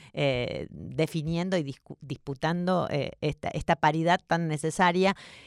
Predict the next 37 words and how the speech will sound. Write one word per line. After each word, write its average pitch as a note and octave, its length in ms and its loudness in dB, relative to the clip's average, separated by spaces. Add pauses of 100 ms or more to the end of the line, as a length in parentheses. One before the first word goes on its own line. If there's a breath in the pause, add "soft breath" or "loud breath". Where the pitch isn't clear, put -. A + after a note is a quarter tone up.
y E3 120 -2
no F3+ 120 2
solamente D#3 960 4
a - 180 -2
la B2+ 220 4
hora D3 340 2
de, A#2+ 580 0
de B2 140 -2
los A#2 400 -2
carteles, D3 440 0
sino D#3+ 200 -2
también C#3+ 460 -2
en D3 180 -4
los - 140 -10
espacios, - 800 -10
¿eh? C#3+ 320 -2
Abajo, D3+ 560 0
delante C#3+ 680 -2
y C3+ 140 -8
atrás C3+ 520 0
de B2 240 -6
escenarios. A2 560 -6 (460 loud breath)
Decíamos A3+ 540 4
que F#3+ 100 0
también, G#3+ 640 2
eh, D#3 280 0
vamos A3 260 -2
a F3 60 -2
estar G#3 480 6 (400)
con G3+ 360 0
Vicky E3+ 340 -10
Cuello, A#3 760 4
nuestra C#3 340 -8
queridísima F3 800 -4
amiga E3+ 520 -2
de C#3+ 200 -8
Feminietas, E3+ 840 -2